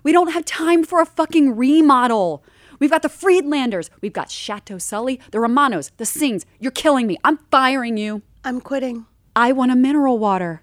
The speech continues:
Speaker 2: Good for you. The Richardsons are a nice family.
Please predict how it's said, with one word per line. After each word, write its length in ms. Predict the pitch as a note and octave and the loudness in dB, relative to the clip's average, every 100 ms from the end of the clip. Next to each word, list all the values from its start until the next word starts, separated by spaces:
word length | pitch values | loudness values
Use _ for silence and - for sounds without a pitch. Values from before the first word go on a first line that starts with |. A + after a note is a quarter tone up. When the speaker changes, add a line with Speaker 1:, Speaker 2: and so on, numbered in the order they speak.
| - | -8
Speaker 2:
Good 160 | F4 | -8
for 100 | - | -4
you. 320 | F4+ E4+ G#4+ - _ _ _ _ _ _ _ _ _ _ _ _ _ _ _ - - - _ _ _ _ _ _ _ _ _ _ | -2 0 -2 -6 _ _ _ _ _ _ _ _ _ _ _ _ _ _ _ -20 -20 -20 _ _ _ _ _ _ _ _ _ _
The 100 | C#4 | -8
Richardsons 720 | B3 D4+ D4+ C4+ - D#4 C#4+ - - | -2 -2 -4 -6 -2 0 -2 -4 -4
are 320 | C4 C4+ C4+ - | -2 -2 -4 -4
a 100 | C4+ | -4
nice 800 | C4+ C#4 C#4+ C#4+ C#4 A#3+ - - - - | -2 0 0 0 -2 -8 -14 -18 -16 -6
family. 800 | D#4 F#4 G#4 G#4+ G#4+ F4 A#3 | -4 -2 -2 -2 0 -2 -2